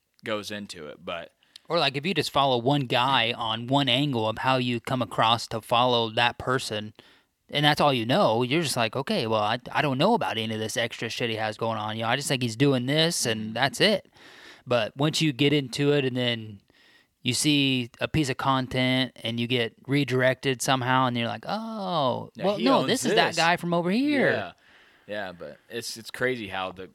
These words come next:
Speaker 1: you're like, the shit is so intertwined and how small it is. But if there's anybody that wants any information, 'cause I know when we got into this, that was, like, the biggest question mark we had. Like,
Speaker 2: Mm-hmm.
Speaker 1: what, what can you do? What's out there? And I feel like that is,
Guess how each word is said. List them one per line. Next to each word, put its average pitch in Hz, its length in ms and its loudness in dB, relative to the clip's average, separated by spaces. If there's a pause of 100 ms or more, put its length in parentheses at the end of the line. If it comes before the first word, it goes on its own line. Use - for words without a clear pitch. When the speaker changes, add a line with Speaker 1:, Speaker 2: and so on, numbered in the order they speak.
(140)
Speaker 1:
you're 98 120 -12
like, 82 240 -10 (220)
the 85 80 -18
shit 107 280 -8
is 92 100 -10
so 101 260 -8
intertwined 95 640 -8
and 87 120 -12
how 92 160 -8
small 95 480 -8
it 92 80 -12
is. 92 380 -10
But 82 340 -14
if - 280 -20
there's 120 140 -6
anybody 165 360 -2
that 123 140 0
wants 123 280 -4
any 117 180 -6
information, 107 500 -6
'cause - 120 -8
I 135 80 -2
know 156 200 -4
when 110 120 -6
we 110 120 -6
got 98 220 -6
into 95 220 -10
this, 90 400 -10
that 104 180 -4
was, 92 160 -12
like, 85 200 -12
the 85 60 -20
biggest 87 520 -10 (420)
question 95 440 -6
mark 85 200 -14
we 80 140 -14
had. 80 280 -12
Like, 135 220 -6
Speaker 2:
Mm-hmm. 117 200 -10 (420)
Speaker 1:
what, 117 340 -4 (320)
what 131 240 -4
can 110 240 -6
you 104 80 -10
do? 95 320 -10
What's 104 340 -8
out 92 280 -6
there? 82 400 -10
And 80 220 -14 (720)
I - 100 -6
feel 131 200 -4
like 104 260 -4
that 104 300 -2
is, 90 240 -12